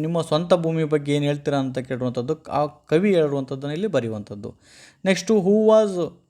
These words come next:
ವಸಿಷ್ಠ, ವಸಿಷ್ಠ ಯಾರು ಅಂತ ಕೇಳಿದರೆ, ಆ, ಇವಕ್ಕೆಲ್ಲವೂ ಕೂಡ ಆನ್ಸರ್ನ ನಾವಿಲ್ಲಿ ನೋಡ್ಬೋದು. ಆ, ಬಿಸಿನೆಸ್ ಮ್ಯಾನು ತನ್ನ ಮಗನಿಗೆ ಏನಂತ ಹೇಳಿದ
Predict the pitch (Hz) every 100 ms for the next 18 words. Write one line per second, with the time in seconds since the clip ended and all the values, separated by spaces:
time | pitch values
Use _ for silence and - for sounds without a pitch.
0 | _ _ _ _ 147 143 143 143 - 147
1 | 117 120 143 185 190 165 143 143 135 131
2 | 123 117 139 185 - _ _ _ _ 160
3 | 160 160 165 170 160 156 160 165 160 -
4 | 180 233 - - 127 127 120 117 113 113
5 | 147 277 - _ _ 113 107 104 110 143
6 | 208 - _ _ _ _ _ _ _ _
7 | _ _ _ _ _ _ _ _ _ _
8 | - 175 147 185 185 262 262 226 214 214
9 | 208 190 165 160 196 180 180 175 170 160